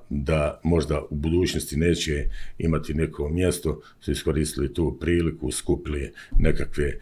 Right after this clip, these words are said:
svoje odane ljude koje su zapošljavali ili rodbinski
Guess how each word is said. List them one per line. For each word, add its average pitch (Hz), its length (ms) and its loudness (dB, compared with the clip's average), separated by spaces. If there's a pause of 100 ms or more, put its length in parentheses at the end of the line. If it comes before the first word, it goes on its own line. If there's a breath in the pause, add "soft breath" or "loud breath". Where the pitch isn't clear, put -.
(180 loud breath)
svoje 78 520 2 (120)
odane 76 420 0
ljude 78 360 -4
koje 76 260 0
su 71 220 -6 (120)
zapošljavali 76 1080 2
ili 71 320 -2
rodbinski 71 580 -4